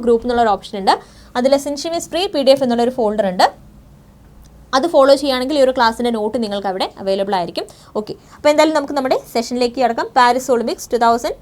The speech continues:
ട്വന്റി ഫോർ. ഒന്നാമത്തെ ക്വസ്റ്റ്യൻ ഇതാണ്, ഒളിമ്പിക്സിൻ്റെ എത്രാമത്തെ എഡിഷനാണ് രണ്ടായിരത്തി ഇരുപത്തിനാലിൽ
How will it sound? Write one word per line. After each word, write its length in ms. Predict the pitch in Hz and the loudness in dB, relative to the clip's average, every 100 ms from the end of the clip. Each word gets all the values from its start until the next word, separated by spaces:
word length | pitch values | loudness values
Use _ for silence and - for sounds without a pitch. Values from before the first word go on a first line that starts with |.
| - 302 | -8 0
ട്വന്റി 240 | 294 277 233 | 0 0 -2
ഫോർ. 120 | 160 - - - - 311 | -6 -8 -20 -20 -4 2
ഒന്നാമത്തെ 320 | 359 370 370 | 2 2 0
ക്വസ്റ്റ്യൻ 260 | 277 277 226 | 0 0 -2
ഇതാണ്, 280 | 190 165 254 - - - - - - | -2 0 -2 -2 -8 -20 -20 -4 6
ഒളിമ്പിക്സിൻ്റെ 600 | 359 403 440 453 349 311 320 - - 294 | 6 6 2 2 -2 0 -2 -4 2 2
എത്രാമത്തെ 680 | 320 - 370 381 392 392 381 - 269 | 2 4 6 6 4 0 -2 2 4
എഡിഷനാണ് 600 | 262 294 339 320 262 262 - 247 | 4 0 0 2 2 2 0 0
രണ്ടായിരത്തി 400 | 247 247 262 269 | 2 4 2 2
ഇരുപത്തിനാലിൽ 600 | 247 226 240 226 214 220 | 0 0 0 0 2 0